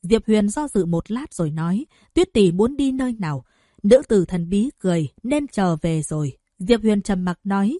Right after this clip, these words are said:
"Về đâu?" Nữ tử thần bí mỉm cười, "Sao ngươi hỏi lắm thế?" Diệp Huyền cười tươi rói, "Ta chỉ tò mò thôi mà." Nữ tử thần bí khẽ mỉm cười, "Nhiều lúc tò mò sẽ hại chết con người ta đấy."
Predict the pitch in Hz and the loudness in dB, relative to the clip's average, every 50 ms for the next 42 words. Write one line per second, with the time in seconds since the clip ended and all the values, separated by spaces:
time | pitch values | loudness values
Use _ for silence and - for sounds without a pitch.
0 | - - 185 190 190 175 156 - - 202 214 226 190 - _ _ _ _ _ _ | -8 -4 0 2 2 2 2 -2 -2 -2 0 0 -2 -4 _ _ _ _ _ _
1 | _ 208 254 339 359 - 247 208 196 - 202 190 190 226 226 247 302 311 277 226 | _ -2 -2 -2 2 4 4 4 4 2 -2 -2 0 -2 -2 -2 -2 -2 0 0
2 | 196 170 160 - 180 175 170 160 - - _ _ _ - - 359 330 294 320 302 | 0 -2 -4 -4 -2 -2 -2 -2 -6 -8 _ _ _ -4 -2 -2 0 2 0 0
3 | 240 226 185 165 160 175 185 214 262 311 - 294 302 302 294 - _ _ _ _ | 2 0 -2 -2 -2 -2 -4 -4 -4 -6 -6 -6 -6 -6 -8 -10 _ _ _ _
4 | _ _ _ 170 160 196 175 - 180 180 170 160 156 151 - 180 170 156 - - | _ _ _ 0 0 0 0 2 0 -2 0 -2 -4 -6 -4 -2 -2 -2 -2 -2
5 | 180 170 - 170 160 160 170 180 254 320 - _ _ - 226 214 - 220 196 - | -2 -2 -2 -2 -2 -2 0 -2 -2 -4 -8 _ _ -2 -2 0 0 -2 -2 0
6 | - 180 170 165 165 175 175 170 165 - 233 240 202 175 160 - - _ _ _ | -2 -2 0 0 0 0 0 0 -2 -4 -4 -4 -4 -6 -6 -10 -14 _ _ _
7 | _ _ _ _ - 214 240 269 285 - 262 220 185 - - 190 170 170 175 202 | _ _ _ _ 0 2 2 2 2 4 4 4 4 2 0 -4 -4 -2 -2 0
8 | 202 214 269 - 269 240 262 254 214 202 180 151 147 - 165 170 160 151 131 - | 0 0 -2 -4 -8 -10 -6 -2 0 0 0 0 -4 -4 -4 -4 -4 -4 -6 -8
9 | _ _ _ _ - 220 247 240 233 247 339 403 - _ _ 202 190 180 175 180 | _ _ _ _ 0 4 4 4 4 4 2 0 -2 _ _ -2 -2 0 0 0
10 | 175 170 - - 254 262 247 247 185 - - - 311 339 - - 220 202 185 170 | 0 0 -2 -2 -4 -4 -4 -6 -6 -8 -6 -6 -6 -6 -4 -4 -4 -2 -2 -2
11 | 151 135 - 160 165 156 156 170 175 | -4 -4 -6 -6 -6 -6 -4 -4 -6